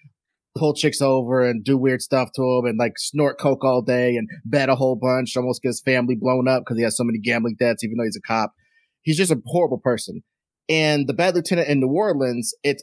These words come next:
also has Katrina vibes are happening, basically. Like, or Katrina's either about to happen or it's just happened.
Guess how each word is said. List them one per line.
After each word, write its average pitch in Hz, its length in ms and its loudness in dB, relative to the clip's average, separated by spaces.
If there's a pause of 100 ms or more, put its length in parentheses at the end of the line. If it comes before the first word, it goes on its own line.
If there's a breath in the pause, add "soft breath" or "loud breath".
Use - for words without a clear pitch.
also 165 320 0
has 135 380 0
Katrina 160 640 -2
vibes 117 520 -2
are 113 80 -4
happening, 107 580 -4
basically. 107 460 -4
Like, 107 160 -4
or 110 180 -4
Katrina's 139 400 -4
either 117 180 0
about 120 240 -2
to 131 40 -2
happen 123 220 -2
or 117 40 -2
it's 110 120 -6
just 127 160 -4
happened. 110 380 -2